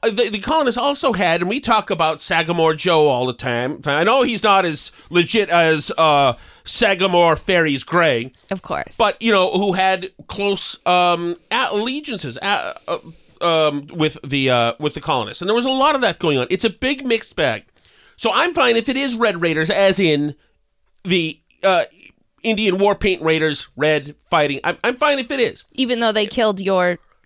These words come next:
Speaker 1: Right.
Speaker 2: people.
Speaker 1: Absolutely. Absolutely. They were effective bastards. I, as a matter of fact, there are Shaddocks who probably played for the Red Raiders who don't realize that Uncle Phil was decapitated by one. And they were fine, okay?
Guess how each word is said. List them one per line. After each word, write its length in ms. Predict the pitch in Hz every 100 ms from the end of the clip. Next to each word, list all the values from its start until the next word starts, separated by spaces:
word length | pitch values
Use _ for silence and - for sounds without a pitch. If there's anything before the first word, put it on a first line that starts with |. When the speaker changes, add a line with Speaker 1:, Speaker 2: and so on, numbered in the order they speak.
| _ -
Speaker 1:
Right. 140 | 214
Speaker 2:
people. 260 | 170 143 - -
Speaker 1:
Absolutely. 800 | 240 262 240 277 226 165 - - -
Absolutely. 720 | 220 269 277 240 196 175 120
They 140 | 135
were 160 | 156 160 160 170
effective 540 | 175 - 254 175 131
bastards. 440 | 160 127 - 135 127
I, 140 | 180
as 220 | 214 202
a 40 | 220
matter 140 | 220
of 60 | 233
fact, 240 | 247 - 220
there 140 | 202 294
are 100 | 320
Shaddocks 560 | 359 349 262 262 - _ _ _ _ -
who 100 | 269
probably 380 | 285 302 311
played 500 | 269 302 269 240 240 - - _ _
for 100 | 269
the 80 | 262
Red 240 | 269 294 269
Raiders 460 | 285 220 190 - _
who 60 | 240
don't 200 | 262 269
realize 340 | 285 262 214
that 100 | 190
Uncle 300 | - 262 247
Phil 600 | 214 - 330 277 233 240 233 _ -
was 160 | 226 226
decapitated 760 | 269 - 311 320 233 226 170
by 200 | 151 143
one. 260 | 123 107 - _ _ _ _ _ _ -
And 140 | 262
they 40 | 285
were 120 | 285
fine, 380 | - 208 113 131
okay? 440 | 151 226 277 294